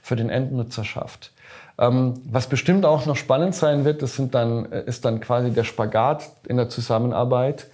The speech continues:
dass man dann auch schafft, schafft, dass man Verständnis dafür bekommt, dass das nicht kartellrechtlich problematisch ist, sondern dass es ja gerade ganz im Gegenteil ja zum Vorteil des Endkunden ist,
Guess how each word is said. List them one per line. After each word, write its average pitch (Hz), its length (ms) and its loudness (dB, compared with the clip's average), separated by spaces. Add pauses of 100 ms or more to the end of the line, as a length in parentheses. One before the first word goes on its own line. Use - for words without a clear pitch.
(340)
dass 117 200 -4
man 127 100 2
dann 120 180 2
auch 123 220 0
schafft, - 520 -2
schafft, - 440 -2 (380)
dass 123 240 0
man 117 240 0
Verständnis 147 500 0
dafür 131 280 -2
bekommt, 143 440 0
dass 117 140 -4
das - 200 -6
nicht 131 200 -6
kartellrechtlich 139 640 -2
problematisch 117 640 -2
ist, - 320 -8 (520)
sondern 127 280 2
dass 123 180 0
es 120 140 -4
ja 123 120 2
gerade 120 360 2
ganz 123 220 0
im 123 220 0
Gegenteil 147 880 4 (280)
ja 123 140 0
zum 123 180 -2
Vorteil 131 720 0
des 107 200 -4
Endkunden 104 640 -6
ist, - 360 -8